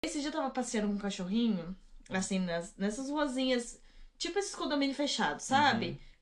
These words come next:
Speaker 1: Uma rotatóriazinha pequenininha, assim, no meio da rua, e
Speaker 2: Uhum.
Speaker 1: uma árvore no meio
Speaker 2: Aham,
Speaker 1: da
Speaker 2: tem
Speaker 1: rotatória.
Speaker 2: muitos,
Speaker 1: Tem
Speaker 2: assim,
Speaker 1: muito, é.
Speaker 2: é.
Speaker 1: É muito bonito.
Speaker 2: E em Londres mesmo, quando, tipo, fui lá em Piccadilly, por exemplo, que é uma pracinha que tem lá com os telões,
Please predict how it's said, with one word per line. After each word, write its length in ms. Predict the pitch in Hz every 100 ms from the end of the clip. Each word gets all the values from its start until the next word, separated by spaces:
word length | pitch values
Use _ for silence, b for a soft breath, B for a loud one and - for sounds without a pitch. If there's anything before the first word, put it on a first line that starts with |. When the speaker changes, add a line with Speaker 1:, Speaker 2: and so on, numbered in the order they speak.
| -
Speaker 1:
Uma 160 | 247 277
rotatóriazinha 600 | 302 302 302 277 269 294
pequenininha, 640 | 294 - 453 440 349 330
assim, 220 | 320 277
no 80 | 247
meio 140 | 240 226
da 100 | 269
rua, 340 | 247 240 302 247
e 60 | 269
Speaker 2:
Uhum. 80 | 285
Speaker 1:
uma 100 | 285
árvore 220 | 285 294
no 200 | 302 339
meio 220 | 302 294 254
Speaker 2:
Aham, 220 | 254 240
Speaker 1:
da 120 | 240
Speaker 2:
tem 100 | 226
Speaker 1:
rotatória. 160 | 214 196
Speaker 2:
muitos, 140 | -
Speaker 1:
Tem 180 | 254 254
Speaker 2:
assim, 120 | 269
Speaker 1:
muito, 360 | 277 262 247 233
é. 240 | 208 202
Speaker 2:
é. 160 | 202 - - -
Speaker 1:
É 60 |
muito 240 | 214 269 -
bonito. 440 | 302 196 156 -
Speaker 2:
E 120 | 143
em 120 | 165 185
Londres 440 | 165 170 156 139
mesmo, 500 | 139 139 143 160 170
quando, 400 | - 131 127 123
tipo, 220 | 117 -
fui 100 | - 120
lá 80 |
em 60 | 110
Piccadilly, 540 | 120 127 127 110 113
por 160 | 110 120
exemplo, 380 | 104 98 101 -
que 80 | 113
é 20 |
uma 100 | 104
pracinha 460 | 107 101 - 107 110
que 60 |
tem 120 | 110 101
lá 140 | 101
com 100 | 101
os 80 | 107
telões, 680 | 104 98 98 110 131 -